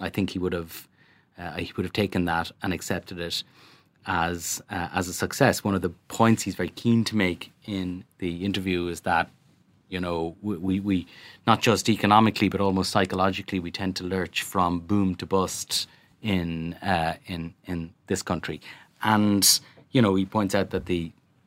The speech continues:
significant progress that has been made economically, socially, and so forth over the last, uh, o-, o-, over the last number of years. But the question for any political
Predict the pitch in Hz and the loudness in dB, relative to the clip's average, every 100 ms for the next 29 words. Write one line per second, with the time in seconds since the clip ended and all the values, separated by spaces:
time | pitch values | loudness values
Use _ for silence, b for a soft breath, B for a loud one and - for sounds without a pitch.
0 | _ - - 95 107 101 95 85 - 104 | _ -6 -2 4 4 4 0 0 2 2
1 | 101 98 95 - - 87 85 92 90 85 | 4 2 2 -2 -2 -2 -2 -2 0 0
2 | 85 92 92 90 - 87 - 87 - 82 | -2 0 0 0 0 -2 -2 -4 -4 -8
3 | 82 87 82 92 85 - - 95 - 92 | -6 -6 -6 -8 -10 -12 -8 -8 -6 -4
4 | 87 80 - - B B B B B 101 | -2 -2 -4 -10 B B B B B 4
5 | 87 - - 107 - - 98 - 104 92 | 4 2 -2 -2 -2 -8 -8 -4 -2 0
6 | 85 82 - 95 87 85 87 78 71 - | 0 -2 0 2 2 2 2 2 -2 -4
7 | B B B B 127 196 220 156 175 156 | B B B B 10 10 10 10 10 8
8 | 139 143 127 110 104 | 8 8 8 8 6